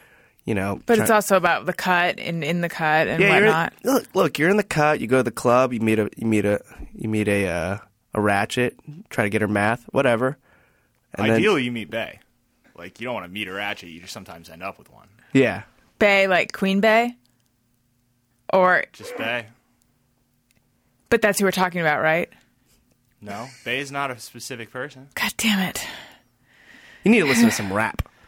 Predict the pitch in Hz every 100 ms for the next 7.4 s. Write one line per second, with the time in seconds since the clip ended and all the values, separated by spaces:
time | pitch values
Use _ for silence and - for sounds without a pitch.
0 | _ _ _ _ _ _ - 262 285 -
1 | 240 220 208 190 - 247 285 269 - _
2 | - 214 214 196 226 185 170 190 180 170
3 | 175 156 165 - 165 165 147 110 - -
4 | - _ - - 240 185 170 151 - -
5 | _ 101 82 - - - 269 359 359 -
6 | - - 285 311 277 269 339 262 120 117
7 | 120 117 113